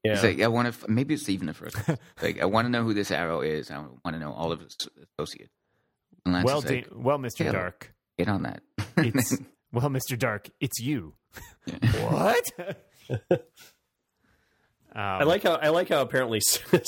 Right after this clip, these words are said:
Speaker 1: Cisco has the time to, um,
Speaker 3: build an entirely new layer.
Speaker 1: to build an entirely new layer. Yeah.
Speaker 3: Oh, so what do you think is the deal with the stuff shorting out? Do you think that's another Ray Palmer thing?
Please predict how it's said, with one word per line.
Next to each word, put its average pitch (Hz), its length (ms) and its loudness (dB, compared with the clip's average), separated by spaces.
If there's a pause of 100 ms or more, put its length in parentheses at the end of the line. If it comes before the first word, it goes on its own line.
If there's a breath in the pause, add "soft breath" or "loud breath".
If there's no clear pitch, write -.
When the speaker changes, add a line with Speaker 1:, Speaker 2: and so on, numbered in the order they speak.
(160)
Speaker 1:
Cisco 147 460 2
has 131 240 2
the 110 80 -2
time 110 480 0
to, 92 260 0
um, 85 320 -8
Speaker 3:
build 107 240 -6
an 104 80 -6
entirely 104 400 -4
new 95 140 -2
layer. 90 180 -4
Speaker 1:
to 104 80 4
build 139 380 2
an 117 100 0
entirely 110 460 0
new 98 180 -2
layer. 92 300 0
Yeah. 87 260 -2 (460)
Speaker 3:
Oh, 196 100 -2 (140)
so 185 80 -2
what 214 140 0
do 226 40 -6
you 233 60 -6
think 202 180 -8
is 165 120 -8
the 143 120 0
deal 120 320 -4
with 107 180 -6
the 95 280 -2
stuff - 260 -6
shorting 98 320 -4
out? 87 80 -8
Do - 80 -12
you 95 60 -10
think 104 140 -8
that's 104 180 -4
another 98 240 -2
Ray 92 140 -2
Palmer 95 340 -6
thing? 120 300 -10